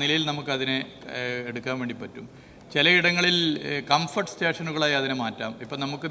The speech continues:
ദീർഘദൂര യാത്രക്കാർക്കോ മറ്റുള്ളവർക്കോ ബാത്റൂം സൗകര്യങ്ങളും മറ്റും ഇല്ലാത്ത പ്രശ്നങ്ങൾ പറയുന്നുണ്ട്, ഇരിക്കാനുള്ള ഇടമില്ലാത്ത പ്രശ്നം പറയുന്നുണ്ട്. നേരത്തെ ബഹുമാനപ്പെട്ട അംഗം ശ്രീ പ്രമോദ് നാരായണ ഇവിടെ ചൂണ്ടിക്കാട്ടിയ വർക്ക് സ്പേസ് ഉൾപ്പെടെയുള്ള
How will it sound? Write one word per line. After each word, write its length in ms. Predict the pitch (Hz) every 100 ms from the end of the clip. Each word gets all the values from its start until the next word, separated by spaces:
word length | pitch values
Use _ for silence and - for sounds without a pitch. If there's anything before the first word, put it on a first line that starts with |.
| 139
ദീർഘദൂര 420 | 143 160 160 165 156
യാത്രക്കാർക്കോ 640 | 151 151 135 143 139 151 170 - - - - 143
മറ്റുള്ളവർക്കോ 560 | 139 160 151 143 147 143
ബാത്റൂം 340 | 131 127 165 170
സൗകര്യങ്ങളും 520 | 151 147 147 147 147 139
മറ്റും 220 | 123 139 135
ഇല്ലാത്ത 260 | 123 131 131
പ്രശ്നങ്ങൾ 320 | 110 - 113 110
പറയുന്നുണ്ട്, 380 | 101 98 95 107 113
ഇരിക്കാനുള്ള 640 | 123 123 - 160 160 151 147 143 - 135
ഇടമില്ലാത്ത 460 | 131 139 131 127 117
പ്രശ്നം 240 | 117 123 113
പറയുന്നുണ്ട്. 340 | 101 95 - 104 - - - -
നേരത്തെ 260 | 127 143 160
ബഹുമാനപ്പെട്ട 500 | 156 151 165 151 156 160 160 156 143 135
അംഗം 300 | 139 147 156 156 - 139
ശ്രീ 120 | 151 147
പ്രമോദ് 340 | - 139 156 156
നാരായണ 280 | 160 156 156
ഇവിടെ 140 | 151 147
ചൂണ്ടിക്കാട്ടിയ 560 | 139 143 143 143 143 143 139 - - - - 135
വർക്ക് 220 | 165 -
സ്പേസ് 360 | - 180 151 - - -
ഉൾപ്പെടെയുള്ള 480 | 135 160 151 139